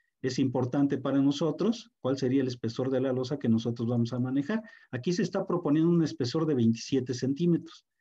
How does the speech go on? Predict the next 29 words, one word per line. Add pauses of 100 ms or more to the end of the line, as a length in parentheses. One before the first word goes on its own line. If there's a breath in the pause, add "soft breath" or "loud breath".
(260)
Por
eso
aquí
dice
espesor
de
losa (440)
supuesto. (500)
¿Ok?
Eh,
o
propuesto,
vamos,
vamos,
más
vamos
a (220)
mejor
ponerle
que
es
propuesto. (1300)
Como
entrada, (400)
sí,
va
a
ser
un,